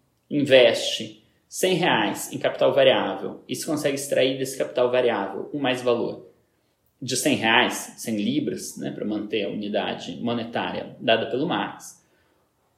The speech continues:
o que acontece é que com o desenvolvimento do modo de produção capitalista, há uma tendência à mudança na composição orgânica do capital, ou seja, uma mudança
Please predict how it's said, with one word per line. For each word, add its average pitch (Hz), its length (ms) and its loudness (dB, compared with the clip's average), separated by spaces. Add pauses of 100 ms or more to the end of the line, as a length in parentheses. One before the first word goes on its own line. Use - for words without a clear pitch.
(160)
o - 80 0
que 196 100 8
acontece 175 720 6
é 156 60 0
que 185 180 2
com 233 200 2
o 240 60 4
desenvolvimento 147 1200 0
do 127 140 0
modo 107 320 0
de - 100 -12
produção - 380 -6
capitalista, - 840 -4 (840)
há 135 60 2
uma 139 140 2
tendência 135 1000 -2
à 135 60 -2
mudança 156 800 4
na 123 80 0
composição 131 560 -2
orgânica 131 640 4
do - 80 -6
capital, 107 720 -2
ou 127 80 0
seja, - 320 -2
uma 120 120 -2
mudança 143 960 0